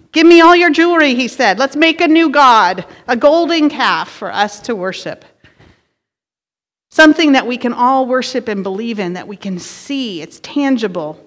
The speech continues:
And the people, they decided to go along with Aaron, even though just days before, remember, they had made a promise to be God's people. Now they were gonna be cow people.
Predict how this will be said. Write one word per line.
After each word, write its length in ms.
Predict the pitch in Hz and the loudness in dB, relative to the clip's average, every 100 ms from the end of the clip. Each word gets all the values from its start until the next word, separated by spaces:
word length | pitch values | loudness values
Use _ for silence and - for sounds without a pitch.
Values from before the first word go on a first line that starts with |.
| _ _ _ _ | _ _ _ _
And 160 | 220 214 | -6 -4
the 60 | |
people, 680 | 220 311 311 311 320 320 - | -4 -4 -2 -2 -4 -6 -8
they 120 | 233 220 | -6 -4
decided 520 | 226 240 208 240 254 | -4 -2 0 -2 -6
to 80 | 269 | -4
go 200 | 226 226 | -2 -2
along 320 | 214 214 233 | -2 -4 -4
with 160 | 247 - | -6 -6
Aaron, 460 | 196 190 247 285 - _ _ _ _ | -6 -4 -4 -6 -10 _ _ _ _
even 280 | 254 262 269 | -4 0 2
though 140 | 247 | 2
just 440 | 233 240 233 196 - | 0 -2 -6 -10 -4
days 420 | 233 247 294 294 | -2 0 -2 -6
before, 480 | - 311 - 339 269 | -8 -10 -4 0 0
remember, 420 | 220 214 214 214 | 0 -4 -4 -6
they 120 | 220 | -6
had 180 | 208 202 | -6 -8
made 240 | 196 214 240 | -6 -6 -6
a 40 | |
promise 800 | - 269 254 214 190 - - - _ _ _ _ | -6 -2 -2 -2 -6 -12 -20 -20 _ _ _ _
to 100 | 190 | -12
be 140 | 196 | -10
God's 440 | - 214 262 220 | -12 -12 -12 -12
people. 540 | - 180 165 156 147 _ _ _ _ _ _ _ _ _ _ _ _ _ _ - | -14 -14 -12 -14 -14 _ _ _ _ _ _ _ _ _ _ _ _ _ _ -12
Now 320 | 190 208 233 | -6 -4 -2
they 120 | 233 | -2
were 120 | 220 | -4
gonna 200 | 208 202 | -6 -8
be 300 | 185 185 180 - - _ _ | -8 -10 -12 -16 -20 _ _
cow 320 | - 240 226 | -14 -10 -10
people. 460 | - 175 - 143 | -12 -18 -20 -20